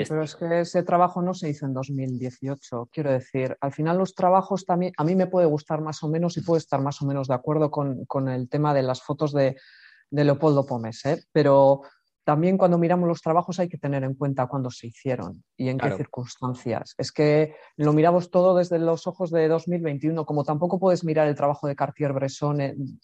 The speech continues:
Speaker 2: con los ojos de dos mil veintiuno, ¿eh? O el de Robert Frank. Tienes que siempre encuadrar, para mí eso es superimportante, igual que darte cuenta de, o analizar el autor, sus motivaciones, su trayectoria y tal, es muy importante colocar
Speaker 1: Mm.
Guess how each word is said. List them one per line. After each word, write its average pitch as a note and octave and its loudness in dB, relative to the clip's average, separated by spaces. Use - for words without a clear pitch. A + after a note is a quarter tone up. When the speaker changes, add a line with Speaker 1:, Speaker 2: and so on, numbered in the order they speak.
Speaker 2:
con C#3+ 2
los C#3 -2
ojos D3 -4
de F3+ 2
dos C3+ -2
mil C3+ 0
veintiuno, C3+ -2
¿eh? D#3+ 2
O F3+ 4
el D#3 4
de C#3+ 6
Robert C#3 0
Frank. G3+ 0
Tienes G3 0
que G3+ -4
siempre G3+ 2
encuadrar, F#3+ 4
para D#3 2
mí F3 -2
eso A3 -6
es A3+ -8
superimportante, D#3 0
igual E3 2
que A3 -2
darte G#3+ 0
cuenta G3+ 0
de, F#3+ 2
o E3+ 4
analizar E3+ 4
el F3+ 4
autor, E3+ 0
sus F3+ -6
motivaciones, E3+ -2
su E3+ -4
trayectoria D#3+ 0
y F3 -4
tal, G3 0
es D#3+ -4
muy A3 4
importante F3+ 2
colocar E3 0
Speaker 1:
Mm. G#3+ -2